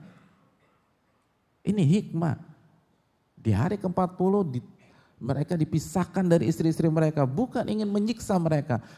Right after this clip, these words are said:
bukan ingin menyengsarakan mereka, tapi un-, agar, eh, agar mereka mendapatkan hasil terbaik, hasil terbaik, agar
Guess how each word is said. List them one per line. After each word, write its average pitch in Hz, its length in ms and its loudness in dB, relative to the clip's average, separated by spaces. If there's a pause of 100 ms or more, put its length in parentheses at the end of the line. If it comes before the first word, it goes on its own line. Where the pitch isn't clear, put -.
bukan 220 380 0
ingin 220 160 0
menyengsarakan 220 800 0
mereka, 170 480 2 (320)
tapi 135 320 2 (100)
un-, 127 680 2
agar, 120 320 0
eh, 117 320 -2
agar 113 320 0
mereka 139 400 0
mendapatkan 127 500 0
hasil 135 380 0
terbaik, 143 580 8 (640)
hasil 208 300 -2
terbaik, - 480 -4 (1500)
agar 147 180 0